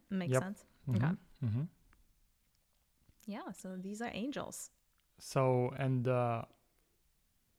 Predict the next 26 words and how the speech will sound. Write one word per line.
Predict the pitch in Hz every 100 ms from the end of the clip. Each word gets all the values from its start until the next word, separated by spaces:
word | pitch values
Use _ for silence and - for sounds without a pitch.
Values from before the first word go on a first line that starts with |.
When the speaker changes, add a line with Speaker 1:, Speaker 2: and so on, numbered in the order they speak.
| _ _ _
Speaker 2:
what | 143 139 147 -
role | 120 123 131 120
do | 107 110
they | 107 107 _ _ -
play | 123 113 110 107
maybe | 107 110 104 107 127
in | 123 117
the | 110 107 104
hierarchy? | - 123 139 131 117 113 135 139 156 _ -
And | 127 120 127
if | 151 135 135
we | 131
actually | 127 - 131 117
look | 113 156 147
at | 117 -
multiple | 120 127 131 120 117 110
levels, | 113 110 - -
because | 127 127 123 110 - - - _ - -
I | 123
kind | 135 123
of | 113
imagine, | 120 113 113 117 123 120 - _ _ _ -
like, | 117 107
the | 117
hierarchy | 107 120 117 123 127 -
level, | 131 131 131 127